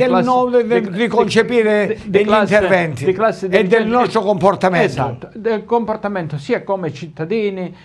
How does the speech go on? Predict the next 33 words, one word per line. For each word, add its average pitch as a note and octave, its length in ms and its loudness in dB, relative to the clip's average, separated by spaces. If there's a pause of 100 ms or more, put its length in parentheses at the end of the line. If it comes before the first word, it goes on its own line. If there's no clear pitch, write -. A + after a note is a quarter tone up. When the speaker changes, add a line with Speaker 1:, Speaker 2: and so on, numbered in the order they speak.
(120)
Speaker 2:
e F3+ 160 -2
s-, - 180 -14 (140)
responsabili, D#3 880 -4
sia A#3 400 -2
in D3 140 -6
particolare D3 680 -4
di C#3 140 -2
Speaker 1:
Anche G#3+ 240 2
Speaker 2:
ammi-, G#3 40 2
Speaker 1:
come G3+ 180 2
istituzione. F3 540 0
Speaker 2:
ammi-, - 80 2 (140)
amministratori D#3+ 600 -2
e - 20 -2
istituzioni C3+ 640 -8
responsabili. B2 580 -8
Quella A3+ 380 0
è, G#3+ 240 -4
è, G#3+ 280 -2
la B3 140 2
diamo B3+ 320 0
per A#3 180 0
scontato B2 680 -6
questo, A#2 320 -10 (320)
che F3+ 340 -2
questa F3+ 280 -2
azione G3+ 340 -4
di F3+ 80 -2
responsabilità E3+ 880 -6
e G3+ 160 0
interrogarsi G3+ 840 -2
il D#3+ 100 -4
Sud D#3 440 -8